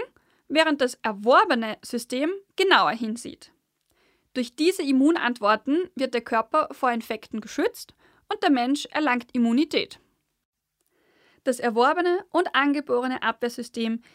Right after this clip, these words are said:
besteht somit aus einzelnen Mitgliedern, praktisch ein Team,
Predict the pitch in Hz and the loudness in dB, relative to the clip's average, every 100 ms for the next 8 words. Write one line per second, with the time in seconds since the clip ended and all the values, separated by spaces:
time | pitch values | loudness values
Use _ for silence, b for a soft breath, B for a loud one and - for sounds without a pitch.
0 | b - 247 277 254 240 233 311 - 254 | b -6 -4 -4 -2 -2 -2 -4 -4 -6
1 | - 294 403 330 294 233 220 - 220 226 | -4 -6 -2 2 4 4 0 -6 -4 -2
2 | 294 - b b b - - - 302 - | -2 -6 b b b -2 -2 -2 -12 -2
3 | 254 254 - 330 262 | 0 0 0 2 4